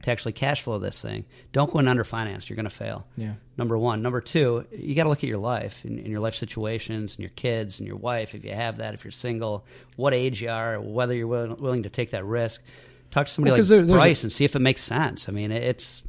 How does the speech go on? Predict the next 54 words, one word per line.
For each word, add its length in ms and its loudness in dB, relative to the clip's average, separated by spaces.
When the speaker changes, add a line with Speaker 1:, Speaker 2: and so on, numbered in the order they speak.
Speaker 2:
There's 220 6
a 80 4
time 340 2
to 60 2
make 220 0
that 200 -6
risk, 420 -6
right? 280 2
I 20 0
mean, 180 4
when 80 6
you're 120 6
thirty-two 480 2
and 100 2
single, 320 0
no 140 2
kids, 480 -2
and 100 2
you 80 4
got 120 2
fifty 240 0
grand 180 4
in 80 6
your 80 4
checking 300 2
account, 440 0
what's, 420 0
you 120 0
know, 100 2
you're, 240 2
you 240 2
can 160 2
eat 140 4
fried 240 2
bologna, 460 2
<laughs> 40 -8
right? 380 -2
You 240 2
know, 160 0
and, 160 0
and 360 4
you 80 8
can 200 4
downsize 480 4
your 120 2
apartment 460 0
and 100 0
you 60 2
can 120 0
do 120 6
those 200 4
kind 140 -2
of 80 -4
things. 200 -4